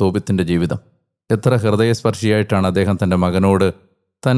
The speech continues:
മരിക്കുമെന്ന് വിചാരിച്ച് സംസാരിക്കുന്നത്. കർത്താവേ, നല്ല ഉപദേശങ്ങൾ മനുഷ്യരാശിക്ക് നൽകി മടങ്ങിപ്പോകാൻ കഴിയുന്ന വിധത്തിൽ നല്ല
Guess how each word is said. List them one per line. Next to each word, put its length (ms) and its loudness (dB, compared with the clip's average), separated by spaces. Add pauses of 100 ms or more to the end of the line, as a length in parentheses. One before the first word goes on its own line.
മരിക്കുമെന്ന് 640 2
വിചാരിച്ച് 480 0 (400)
സംസാരിക്കുന്നത്. 720 -2 (600)
കർത്താവേ, 420 0 (440)
നല്ല 320 2 (360)
ഉപദേശങ്ങൾ 600 0 (220)
മനുഷ്യരാശിക്ക് 840 -2 (440)
നൽകി 420 0 (100)
മടങ്ങിപ്പോകാൻ 680 0 (120)
കഴിയുന്ന 460 0
വിധത്തിൽ 340 0 (560)
നല്ല 440 2